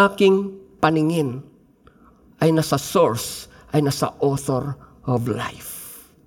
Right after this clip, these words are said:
Dear brethren, if you want the peace of God, be sure to put God first. Be sure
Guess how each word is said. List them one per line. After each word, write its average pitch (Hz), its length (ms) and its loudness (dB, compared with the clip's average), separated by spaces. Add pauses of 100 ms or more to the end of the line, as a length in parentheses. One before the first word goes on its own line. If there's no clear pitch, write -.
(920)
Dear 151 160 0
brethren, 151 480 -4 (2250)
if - 160 -4
you 143 80 4
want 180 320 2 (1400)
the 120 80 -2
peace - 480 0
of 165 160 -2
God, 160 320 -2 (880)
be 156 160 2
sure 123 560 -2 (1300)
to 143 80 2
put 143 400 0 (720)
God 113 480 0 (240)
first. - 560 -8 (800)
Be 143 160 4
sure 120 480 0